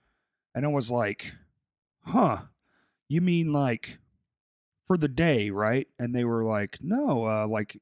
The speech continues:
we're gonna put it out a few days later." So for the first few days, oh, this is exciting to me. I'm sorry if I'm boring you. You can skip ahead if you want. But at the end of this episode, you gotta get ready to hear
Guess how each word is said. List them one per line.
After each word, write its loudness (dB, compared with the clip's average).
we're -4
gonna 2
put 0
it 2
out 0
a -6
few 0
days 2
later." 2
So 2
for -2
the -2
first -2
few 2
days, 4
oh, 0
this 2
is 0
exciting 2
to -2
me. 4
I'm 4
sorry 6
if 2
I'm 6
boring 6
you. 6
You 6
can -2
skip 2
ahead 4
if 0
you 6
want. 6
But 6
at 4
the 6
end 4
of 4
this 4
episode, 2
you 4
gotta 6
get 4
ready 6
to 6
hear 4